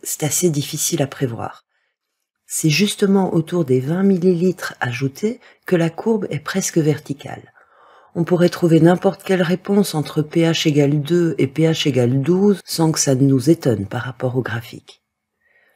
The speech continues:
Donc partons sur un calcul. C'est toujours le même système. On écrit les données. La concentration d'acide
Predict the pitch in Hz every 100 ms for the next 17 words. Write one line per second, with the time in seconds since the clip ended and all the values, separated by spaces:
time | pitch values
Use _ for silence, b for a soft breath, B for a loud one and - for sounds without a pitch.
0 | _ 113 - 143 - 180 151 151 139 127
1 | 117 - - - _ _ _ _ _ -
2 | 170 208 202 196 185 156 143 135 131 -
3 | - - - - _ _ _ _ _ -
4 | 95 - 151 147 135 139 120 - - _
5 | _ _ _ - - - - - - -
6 | - 107 104 107 - 180 208 214